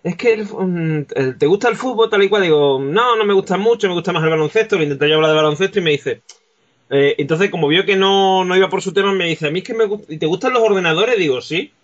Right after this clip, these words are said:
me gustan los ordenadores." Dice, "Es que me gusta el fútbol y los ordenadores." Y ahora empezó a contarme del móvil, de su ordenador, de no sé qué, y, mm, para que os hagáis una idea, si le gusta el fútbol igual que los ordenadores, ¿eh?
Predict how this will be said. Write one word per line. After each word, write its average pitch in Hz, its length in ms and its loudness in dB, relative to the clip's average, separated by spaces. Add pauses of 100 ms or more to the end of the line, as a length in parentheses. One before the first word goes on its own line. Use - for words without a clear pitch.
me - 80 -10
gustan 135 220 0
los 143 100 4
ordenadores." 175 380 0
Dice, 151 140 -10 (320)
"Es 190 80 -2
que 220 160 2
me 214 100 2
gusta 202 280 0 (100)
el 151 160 -4
fútbol 247 480 -6
y 185 80 -2
los 175 140 2
ordenadores." 151 560 0 (440)
Y - 60 -2
ahora 220 120 2
empezó 220 240 -2
a 233 60 0
contarme 208 440 0
del 170 160 -2
móvil, 214 480 0 (160)
de 160 320 -4
su - 140 -6
ordenador, 160 480 2
de 196 80 -2
no 180 80 -4
sé 165 180 -4
qué, 214 300 0
y, 214 320 -4
mm, 170 240 -6
para 160 200 -2
que 156 80 -4
os 151 80 -2
hagáis 196 280 0
una 208 140 0
idea, 208 300 -2 (260)
si - 180 -2
le 170 80 -4
gusta 220 260 -2
el 226 80 2
fútbol 156 320 -2
igual 185 220 0
que 196 80 -4
los 220 120 2
ordenadores, 190 600 -2 (120)
¿eh? - 220 -8